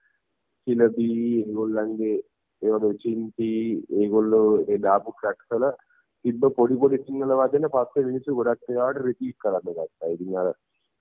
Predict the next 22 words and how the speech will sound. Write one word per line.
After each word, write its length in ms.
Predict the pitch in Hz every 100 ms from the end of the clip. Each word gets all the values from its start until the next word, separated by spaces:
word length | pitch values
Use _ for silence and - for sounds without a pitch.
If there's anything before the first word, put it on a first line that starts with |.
| -
ඔතකොට 440 | 95 117 120 127 131 120
නිකන් 380 | - 117 120 120
ඒක 160 | 113 117
පොඩි 200 | 117 117
කික් 200 | 117 113 -
එකක් 280 | 123 120 -
තියෙනවා. 420 | _ 117 113 120
ඉංග්‍රීසියෙන් 640 | 117 117 113 117 113 117 113
හැම 140 | 107
වෙලේම 260 | 110 110 113 110 - -
අපි 220 | 95 110
වර්ඩ්ස් 340 | 101 104 104 113
එකක් 280 | 107 107 107
අහනවට 400 | 110 113 113 117
වඩා 300 | 113 95 98 _ _ _ -
ඒගොල්ලෝ 380 | 107 117 120 117
අර 140 | 113
සිංග්ලිෂ් 560 | 110 135 135 143 160 160
වගේ 300 | 160 143 131
යූස් 180 | 135 135
කරේ 300 | - 131 120
ඉස්සල්ලාම. 580 | - 123 110 95 85